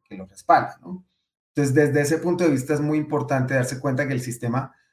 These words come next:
no permite ni siquiera a quienes estamos promoviendo el protocolo, técnicamente nosotros no podemos acceder a ese dinero. Es solamente las relaciones entre pares los que pueden hacerlo, pero siempre,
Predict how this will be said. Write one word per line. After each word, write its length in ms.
no 220
permite 420
ni 120
siquiera 600
a 80
quienes 280
estamos 360
promoviendo 560
el 80
protocolo, 640
técnicamente 720
nosotros 400
no 220
podemos 480
acceder 340
a 40
ese 140
dinero. 280
Es 200
solamente 540
las 160
relaciones 540
entre 240
pares 240
los 180
que 120
pueden 340
hacerlo, 560
pero 200
siempre, 600